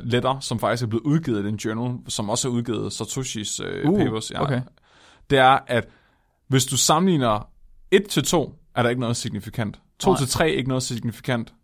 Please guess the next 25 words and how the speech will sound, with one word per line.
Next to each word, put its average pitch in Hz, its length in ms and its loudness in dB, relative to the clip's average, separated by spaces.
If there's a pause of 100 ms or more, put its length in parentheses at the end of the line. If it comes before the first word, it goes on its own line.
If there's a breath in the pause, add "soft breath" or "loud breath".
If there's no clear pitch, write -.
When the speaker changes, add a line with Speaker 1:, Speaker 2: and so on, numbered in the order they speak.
(100)
Speaker 1:
Tre 139 160 0
til - 160 -6
fire, 147 360 0
ikke 127 140 -4
noget 120 180 -2
signifikant. 113 540 -8
Fire 139 220 0
til - 180 -6
fem, 123 200 -2
ikke 113 160 -2
noget 107 140 -6
signifikant. - 540 -12 (920)
Det 135 60 0
er 131 40 -6
kun, 185 320 6
hvis 160 120 0
du 123 100 -4
sammenligner 135 440 0
et 147 120 0
til - 160 -2
fire, 131 320 2
du 120 80 -2
får 120 240 -4
noget 113 140 -4
signifikant. - 640 -8